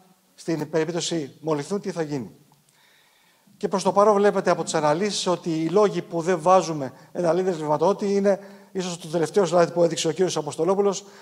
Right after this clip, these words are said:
ότι το κόστος τους. Στο ενενήντα τοις εκατό των περιπτώσεων έχουν πολύ ψηλό κόστος ή δεν αποζημιώνεται ο κόστος αυτό. Επομένως, τα οικονομικά προβλήματα είναι τα σημαντικότερα. Ποια είναι τα γεγονότα, ποια είναι τα facts τα οποία διαθέτουμε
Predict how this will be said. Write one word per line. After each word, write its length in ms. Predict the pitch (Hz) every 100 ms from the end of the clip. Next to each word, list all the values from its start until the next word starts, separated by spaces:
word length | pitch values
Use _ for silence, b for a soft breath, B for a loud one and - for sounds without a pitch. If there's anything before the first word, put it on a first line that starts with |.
| B
ότι 200 | 185 185
το 100 | 202
κόστος 340 | 202 208 131 -
τους. 220 | 110 - b b b
Στο 160 | - 175
ενενήντα 300 | 175 208 190
τοις 100 | -
εκατό 180 | 185 180
των 100 | 180
περιπτώσεων 580 | 165 160 214 190 208 208
έχουν 340 | 190 196 190
πολύ 200 | 185 185
ψηλό 280 | 185 185 185
κόστος 460 | 202 180 127 113 - B B
ή 200 | 190 208
δεν 180 | 170 208
αποζημιώνεται 640 | 202 180 180 202 220 -
ο 60 | 151
κόστος 320 | 160 - 139
αυτό. 280 | - 135 - B B
Επομένως, 460 | B 160 202 202 - B B B B _ -
τα 80 | 180
οικονομικά 460 | 180 165 160 208
προβλήματα 460 | 185 185 202 208 208
είναι 120 | 202
τα 300 | 196 196 - -
σημαντικότερα. 840 | - 180 180 190 185 131 101 - _ b b b b b
Ποια 220 | - 226
είναι 100 | 214
τα 100 | 208
γεγονότα, 540 | 190 180 160 175 202 208
ποια 120 | 202
είναι 80 | 202
τα 120 | 175
facts 200 | 208 208 -
τα 80 |
οποία 240 | 160 190 190
διαθέτουμε 640 | 170 - 185 190 202 202